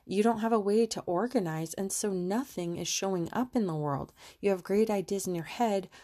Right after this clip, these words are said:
but you want to see how to get them out of your heart and get them on paper and get them in front of people so they can actually take action, and you can be part of making a bigger impact in the world. Maybe you want to be someone who is providing positive solutions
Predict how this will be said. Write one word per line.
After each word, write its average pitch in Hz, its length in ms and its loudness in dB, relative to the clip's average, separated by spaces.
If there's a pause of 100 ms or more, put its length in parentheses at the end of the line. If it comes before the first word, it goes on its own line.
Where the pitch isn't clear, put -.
(120)
but 208 120 0
you 208 120 2
want 233 220 4
to 214 60 4
see - 220 -4
how 202 220 -2
to 202 100 0
get 208 300 -4
them 180 240 -4
out 208 280 0
of 170 140 -6
your 175 100 -4
heart 247 420 2
and 190 140 -4
get 233 200 0
them 214 120 2
on 214 140 2
paper 220 420 -2
and 165 140 -4
get 202 140 -4
them 214 120 2
in 208 80 2
front 233 340 2
of 254 160 0
people 165 380 -4 (320)
so - 160 4
they 247 140 4
can 247 160 2
actually 233 360 2
take 220 400 0
action, 190 460 -2
and 196 140 0
you 233 100 4
can 240 640 0 (300)
be 220 120 0
part 226 500 2
of 180 180 -2
making 190 540 -4 (260)
a 180 120 -4
bigger 170 420 -2
impact 165 460 -6
in 156 80 -6
the 151 80 -4
world. 143 400 -6 (320)
Maybe 214 240 0
you 233 120 4
want 196 640 0
to - 140 -4
be 180 140 -2
someone 175 400 0
who 175 240 -4
is 160 160 -2
providing 175 580 -4
positive 214 540 -2
solutions 180 640 -2